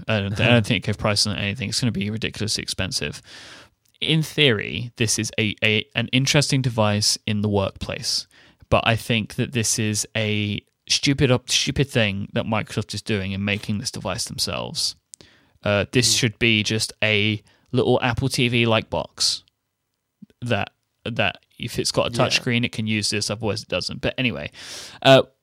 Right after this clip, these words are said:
Speaker 1: the one thing that I found was really interesting about this is when, when you finish your meeting, so you go, like, you, you go to, like, the log out panel and you click log out, all of the contents that have been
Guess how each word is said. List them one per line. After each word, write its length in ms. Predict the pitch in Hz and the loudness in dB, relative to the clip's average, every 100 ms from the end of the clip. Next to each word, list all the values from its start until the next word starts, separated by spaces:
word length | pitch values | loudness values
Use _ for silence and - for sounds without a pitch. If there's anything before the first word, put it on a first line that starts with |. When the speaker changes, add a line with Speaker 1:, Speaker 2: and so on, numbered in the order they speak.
| - - | -18 0
Speaker 1:
the 140 | 139 | 4
one 240 | 139 190 208 | 8 8 6
thing 200 | 208 180 | 4 6
that 100 | 120 | 4
I 80 | |
found 280 | 147 147 131 | 4 6 4
was 120 | 113 | 2
really 260 | 113 151 175 | 0 2 2
interesting 400 | 123 117 - 107 | 2 0 -2 -4
about 280 | 104 104 - | -4 -4 -4
this 220 | 107 - | -4 -2
is 220 | 92 90 - - - | -4 -8 -10 -16 -2
when, 160 | 131 127 | 0 2
when 320 | - 139 170 | 4 4 6
you 160 | 180 175 | 2 2
finish 320 | 180 170 170 | 2 2 4
your 80 | 165 | 2
meeting, 360 | 107 - 120 | 2 0 -2
so 140 | - 110 | -2 -2
you 80 | |
go, 240 | 110 120 117 | 2 2 2
like, 320 | 95 110 - - 135 - | 0 -4 -6 -16 -16 -10
you, 120 | 107 | -8
you 240 | 98 110 | -6 -8
go 240 | 107 113 113 | -4 -2 -2
to, 160 | - | -4
like, 220 | 113 110 - | -4 -6 -4
the 120 | 110 | -4
log 300 | 110 107 107 | -2 -2 -2
out 180 | 104 - | -4 -4
panel 440 | 107 98 101 104 | -6 -6 -6 -6
and 180 | 120 101 | -6 -8
you 60 | 104 - | -10 -10
click 240 | - - 110 | -8 -4 -4
log 160 | 101 | -4
out, 240 | 98 - - - - - - _ _ _ _ | -6 -8 -14 -20 -20 -20 -20 _ _ _ _
all 180 | 160 170 | 4 4
of 80 | 185 | 2
the 80 | - | 2
contents 640 | 185 170 151 120 98 - | 4 2 2 0 0 0
that 160 | 123 107 | 0 0
have 140 | 117 | 0
been 360 | 120 117 117 | 0 2 0